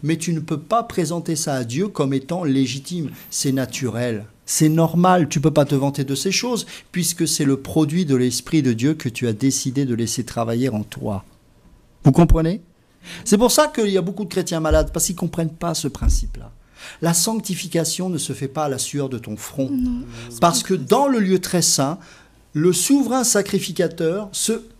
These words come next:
Speaker 1: débarrassait de ses vêtements sacerdotaux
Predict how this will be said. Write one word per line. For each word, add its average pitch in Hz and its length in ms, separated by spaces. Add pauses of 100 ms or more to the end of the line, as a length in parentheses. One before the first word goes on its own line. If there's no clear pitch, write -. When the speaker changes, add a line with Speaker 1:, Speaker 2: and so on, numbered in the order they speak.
(100)
Speaker 1:
débarrassait 220 760
de 180 120
ses 165 160
vêtements 190 320
sacerdotaux 147 720